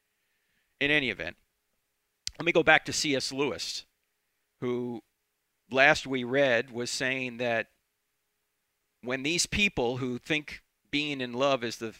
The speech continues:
is the ground of a relationship, uh, when they find they are not in love anymore, so to speak, they think this proves they have made a mistake. That's exactly my point. And they are entitled to change, not realizing that when they have changed, the glamour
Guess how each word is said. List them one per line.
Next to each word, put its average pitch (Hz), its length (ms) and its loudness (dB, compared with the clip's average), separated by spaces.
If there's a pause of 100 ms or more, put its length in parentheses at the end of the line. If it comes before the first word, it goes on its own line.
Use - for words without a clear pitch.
(200)
is 113 160 -8
the 110 80 -10
ground 127 300 -4
of 117 80 -6
a 117 40 -10
relationship, 110 880 -4 (680)
uh, 101 480 -2 (200)
when 139 240 -4
they 135 120 0
find 175 320 4
they 160 100 8
are 143 80 6
not 156 260 4
in 139 120 -2
love 160 480 4
anymore, 101 460 -4
so 98 200 -6
to 104 80 -10
speak, - 520 -10 (720)
they 180 140 6
think 202 420 0
this 165 200 0
proves 180 440 -2
they 143 120 6
have 127 120 4
made 151 220 6
a 165 40 6
mistake. 165 600 2
That's 107 160 -14
exactly 107 460 -6
my 101 160 -14
point. 147 340 -12 (220)
And 180 120 2
they 208 120 10
are 196 100 8
entitled 220 520 6
to 170 60 -6
change, 220 600 4
not 170 200 6
realizing 160 840 4
that 131 440 2
when 127 220 -8
they 139 140 -4
have 127 180 -6
changed, 101 500 -8
the 104 80 -10
glamour 127 580 -8